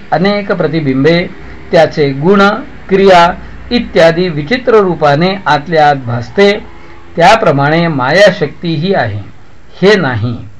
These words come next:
इत्यादी जगतभ्रांती रूपाने स्वतःच काही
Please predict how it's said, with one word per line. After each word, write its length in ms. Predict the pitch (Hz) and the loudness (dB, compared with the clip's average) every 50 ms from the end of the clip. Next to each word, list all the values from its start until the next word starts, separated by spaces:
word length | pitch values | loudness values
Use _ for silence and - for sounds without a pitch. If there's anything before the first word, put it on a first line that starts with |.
| - - - - - - - - - | -20 -20 -20 -20 -20 -20 -20 -12 -8
इत्यादी 600 | 233 208 180 - - - 208 202 196 208 214 214 | -8 -8 -8 -2 2 4 4 4 2 0 -2 -4
जगतभ्रांती 800 | 185 151 156 156 196 220 196 180 185 175 180 180 175 175 196 196 | -2 0 0 0 0 0 0 0 2 2 2 0 0 -2 -4 -4
रूपाने 520 | 185 175 170 - 180 175 175 180 185 190 - - | -4 -4 -4 0 0 0 0 0 -4 -6 -8 -14
स्वतःच 760 | - - - 165 143 - 151 135 127 151 180 208 202 - - | -18 -6 -6 -6 -2 -2 -2 0 2 4 4 2 2 0 -10
काही 580 | - - - 170 165 127 143 170 180 190 196 | -14 -2 0 2 2 2 0 -2 -2 -4 -6